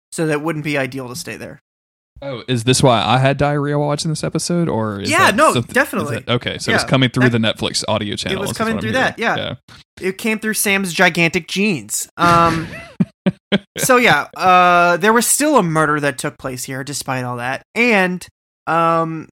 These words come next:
Speaker 1: Dean spotted somebody outside the window taking
Speaker 2: Yes.
Speaker 1: a f-, photograph of the building who ran off when Dean, like, knocked on the window to try and get his attention.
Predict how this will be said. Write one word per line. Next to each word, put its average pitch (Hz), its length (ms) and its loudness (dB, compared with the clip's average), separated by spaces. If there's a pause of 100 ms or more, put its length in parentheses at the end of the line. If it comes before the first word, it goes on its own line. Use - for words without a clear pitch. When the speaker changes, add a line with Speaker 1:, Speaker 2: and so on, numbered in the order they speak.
(340)
Speaker 1:
Dean 170 300 -2
spotted 151 560 0
somebody 156 360 -2
outside 139 400 0
the 156 60 -6
window 143 280 -2
taking 147 480 -4
Speaker 2:
Yes. - 260 -8
Speaker 1:
a - 40 -10
f-, - 420 -12
photograph 170 640 2
of 143 140 -4
the 151 80 -6
building 156 360 0
who 156 100 -6
ran 160 300 0
off 151 280 2
when 147 140 -4
Dean, 143 220 -6
like, 123 180 -10
knocked 135 240 -6
on 131 80 -6
the 123 60 -10
window 123 260 -10
to 117 100 -16
try 123 140 -8
and 120 80 -12
get 123 60 -12
his 117 80 -14
attention. 123 420 -12